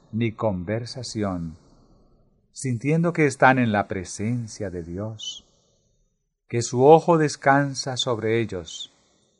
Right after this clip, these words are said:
y que deben obrar como si estuviesen en su presencia visible.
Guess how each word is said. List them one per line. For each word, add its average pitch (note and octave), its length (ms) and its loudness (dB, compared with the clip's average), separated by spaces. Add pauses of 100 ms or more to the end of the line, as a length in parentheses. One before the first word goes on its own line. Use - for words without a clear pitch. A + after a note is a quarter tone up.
(320)
y A#2+ 100 -12
que C3+ 140 -4
deben F3 300 0
obrar C#3 520 6
como B2+ 260 0
si A#2+ 140 -6
estuviesen A#2+ 1120 0 (320)
en B2+ 240 0
su A#2+ 240 -4
presencia A2+ 1000 -4
visible. F#2+ 720 -8